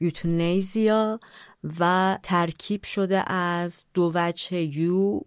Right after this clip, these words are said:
و تاناتوس در یونانی که یو به معنی چیز خوب، کامبخش، راحت،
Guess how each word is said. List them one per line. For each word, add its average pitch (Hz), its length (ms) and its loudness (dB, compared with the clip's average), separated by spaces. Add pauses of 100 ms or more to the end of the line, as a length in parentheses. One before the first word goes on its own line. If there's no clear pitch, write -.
(320)
و 151 400 0 (140)
تاناتوس 165 1000 0 (240)
در 170 220 4
یونانی 156 520 -2
که 170 160 -4
یو 175 340 0
به 185 140 0
معنی 160 500 -2
چیز 160 300 -6
خوب، 160 680 -4
کامبخش، 143 1120 -2
راحت، 143 840 -2